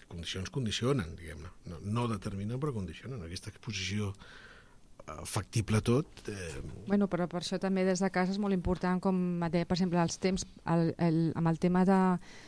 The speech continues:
Speaker 2: de, de, no només a la xarxa, sinó del mòbil, lo important és tenir en compte el temps que estàs i el contingut. I això s'ha de, des de casa, d'alguna manera,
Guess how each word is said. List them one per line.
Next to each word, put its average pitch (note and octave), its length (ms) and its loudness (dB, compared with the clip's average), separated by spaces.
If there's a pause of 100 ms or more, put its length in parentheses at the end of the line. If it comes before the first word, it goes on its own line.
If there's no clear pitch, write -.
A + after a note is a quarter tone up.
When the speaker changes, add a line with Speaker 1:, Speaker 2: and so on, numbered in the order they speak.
(220)
Speaker 2:
de, E3 840 4 (1700)
de, E3 220 0
no F#3 160 8
només F#3 260 10
a F#3 80 10
la E3 80 8
xarxa, G3+ 340 6
sinó F3 220 4
del E3 140 6
mòbil, E3+ 400 8
lo F#3+ 80 10
important F3 400 6
és F#3 80 0
tenir G3+ 180 6
en - 60 -4
compte F3+ 320 4 (140)
el D#3+ 140 6
temps A#3 360 10
que G3 140 6
estàs A#3+ 540 2
i F3+ 120 4
el E3+ 80 4
contingut. D#3 680 2 (400)
I F3+ 80 6
això E3+ 240 4
s'ha F#3 240 4
de, F#3+ 120 6 (840)
des D#3+ 180 0
de E3+ 100 0
casa, F3+ 540 2
d'alguna F3+ 320 2
manera, E3+ 480 4